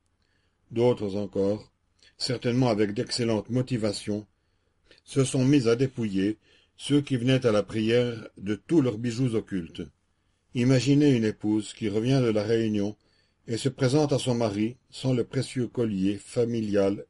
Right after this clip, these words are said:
hérité de l'arrière-grand-mère. Que faire ?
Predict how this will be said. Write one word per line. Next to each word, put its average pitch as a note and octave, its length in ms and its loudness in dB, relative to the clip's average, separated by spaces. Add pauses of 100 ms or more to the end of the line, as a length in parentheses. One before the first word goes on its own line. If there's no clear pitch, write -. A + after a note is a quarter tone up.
hérité A2+ 440 -6
de G2+ 120 -2
l'arrière-grand-mère. F#2+ 1080 -4 (1500)
Que B2+ 120 0
faire ? F#2 540 -2